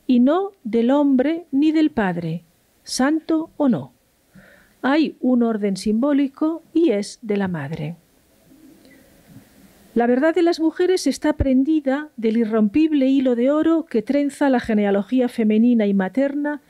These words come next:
de las tres madres, abuela, madre e hija. Su sede, la sede de la verdad de las mujeres, son las entrañas. Así las llama María Zambrano, ¿eh?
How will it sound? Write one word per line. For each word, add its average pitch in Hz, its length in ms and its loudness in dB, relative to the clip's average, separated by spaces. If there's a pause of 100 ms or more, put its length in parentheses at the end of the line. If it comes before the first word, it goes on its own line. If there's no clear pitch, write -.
(120)
de 226 140 -2
las 190 220 -2
tres 196 260 -4
madres, 175 560 -8 (240)
abuela, 294 560 -2
madre 240 320 0
e 180 40 -2
hija. - 360 -12 (760)
Su - 200 -4
sede, 320 500 0 (120)
la 208 200 -6
sede 262 300 -2
de 240 80 0
la 226 100 -2
verdad 214 260 -2
de 214 60 -2
las 208 180 -2
mujeres, 294 640 -2 (300)
son 330 340 -2
las 311 220 -2
entrañas. - 800 -8 (480)
Así - 240 -4
las 202 180 -2
llama 226 360 -2
María 180 260 -10
Zambrano, 165 400 -12 (420)
¿eh? 302 160 0